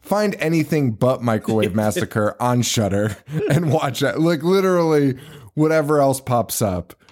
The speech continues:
Speaker 1: just ignore Microwave <laughs> Massacre on Shudder. Um, this episode is also brought to you by our Patreon, uh, member, Sarah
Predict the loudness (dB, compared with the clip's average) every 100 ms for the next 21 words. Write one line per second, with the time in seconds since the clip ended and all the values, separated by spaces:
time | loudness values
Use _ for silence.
0 | -6 0 2 0 -2 0 0 0 0 -4
1 | -4 -2 2 2 2 0 -4 -4 -2 -2
2 | -2 -4 -4 -2 -2 -2 -2 -6 -8 -4
3 | 0 2 2 2 0 -4 -14 -10 -2 0
4 | 0 -4 -2 0 0 2 2 2 0 0
5 | 0 0 2 2 2 0 0 0 2 0
6 | -2 -2 0 2 2 -2 0 0 2 0
7 | -2 -4 -4 0 2 2 4 2 0